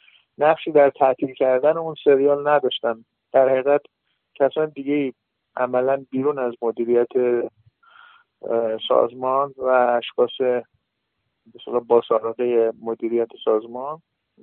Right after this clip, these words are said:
ایراد می‌گرفتن و سعی می‌کردن که پرونده سازی بکنن. یکی از چیزایی که باعث شد در واقع آقای بهشتی استعفا بده و بعد عبدالله اسفندیاری هم استعفا بده، همین فشارهایی بود که بیرون از مدیریت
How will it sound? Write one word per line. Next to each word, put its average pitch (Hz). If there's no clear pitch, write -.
ایراد 135
می‌گرفتن 139
و 127
سعی 131
می‌کردن 127
که 131
پرونده 120
سازی 117
بکنن. 160
یکی 156
از 143
چیزایی 135
که -
باعث 131
شد 135
در 123
واقع 123
آقای 127
بهشتی 123
استعفا 123
بده 120
و 131
بعد 131
عبدالله 127
اسفندیاری 123
هم 135
استعفا -
بده، 139
همین 175
فشارهایی 135
بود 156
که 165
بیرون 156
از 139
مدیریت 123